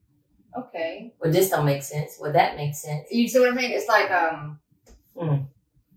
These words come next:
Speaker 1: just like paganism. It's, a lot of Christianity stems from paganism.
Speaker 2: Yes.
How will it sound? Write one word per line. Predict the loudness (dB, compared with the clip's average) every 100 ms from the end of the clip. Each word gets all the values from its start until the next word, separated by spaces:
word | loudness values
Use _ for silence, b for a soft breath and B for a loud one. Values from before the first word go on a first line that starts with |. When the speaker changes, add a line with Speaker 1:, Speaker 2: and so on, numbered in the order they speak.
| -10
Speaker 1:
just | -2 2
like | 2 0
paganism. | -8 -6 -4 -6 -10 -14 -10
It's, | -8 -6 -8 -10 -16 _ _ _ _ _ -10
a |
lot | -4 0 0
of | -2
Christianity | -8 -12 -12 -8 -6 -8
stems | -10 -14 -16
from | -16
paganism. | -14 -12 -12 -14 -16 _ _ _ -14 -12
Speaker 2:
Yes. | 2 4 4 -2 -16